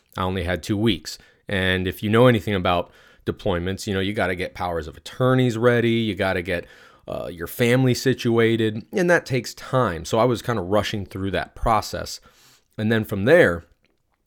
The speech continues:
I end up flying over, get over to Kuwait,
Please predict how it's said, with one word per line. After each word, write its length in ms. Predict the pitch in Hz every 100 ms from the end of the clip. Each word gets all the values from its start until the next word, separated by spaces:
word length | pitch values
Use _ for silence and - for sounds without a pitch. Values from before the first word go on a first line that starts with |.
| -
I 100 | 110
end 140 | 123
up 100 | 135
flying 340 | - 123 135 131
over, 400 | 95 90 90 - - - _ -
get 120 | 110
over 200 | 127 131
to 60 | 123
Kuwait, 520 | 160 131 90 85